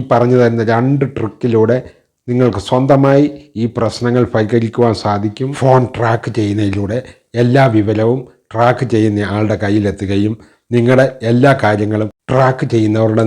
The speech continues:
നിയന്ത്രണത്തിൽ ആകുകയും ഫോണിലുള്ള ഡാറ്റകളും നിങ്ങളുടെ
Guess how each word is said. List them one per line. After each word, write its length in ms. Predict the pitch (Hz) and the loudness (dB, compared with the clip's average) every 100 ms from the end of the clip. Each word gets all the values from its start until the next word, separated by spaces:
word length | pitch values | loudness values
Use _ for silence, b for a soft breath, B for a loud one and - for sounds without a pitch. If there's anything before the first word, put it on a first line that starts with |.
| 110 | 2
നിയന്ത്രണത്തിൽ 640 | 113 117 117 120 117 117 113 107 | 2 2 2 0 0 0 0 -2
ആകുകയും 500 | 104 98 101 98 131 - - | -2 -2 -4 -4 -6 -12 -6
ഫോണിലുള്ള 520 | - 127 131 127 101 104 - - | 2 2 2 -2 -2 -6 -10 -10
ഡാറ്റകളും 560 | 104 110 - 104 101 107 b b b 113 | -6 -6 -6 -6 -6 -8 b b b -2
നിങ്ങളുടെ 280 | 117 117 | 2 2